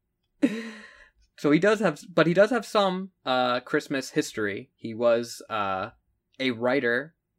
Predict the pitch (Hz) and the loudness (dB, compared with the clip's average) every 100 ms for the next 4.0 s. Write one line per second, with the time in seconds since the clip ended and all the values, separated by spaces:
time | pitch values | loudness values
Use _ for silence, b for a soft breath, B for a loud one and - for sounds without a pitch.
0 | _ _ 104 104 101 101 98 98 95 95 | _ _ -6 -6 -6 -6 -6 -6 -8 -10
1 | - _ _ 123 127 - 139 - - 143 | -14 _ _ -2 -2 -2 -6 -4 -6 -4
2 | - 127 - 101 110 160 _ _ _ _ | -6 -10 -6 -4 -4 -10 _ _ _ _
3 | _ _ 110 113 117 127 170 165 175 185 | _ _ -8 -2 0 0 -2 -6 -6 -10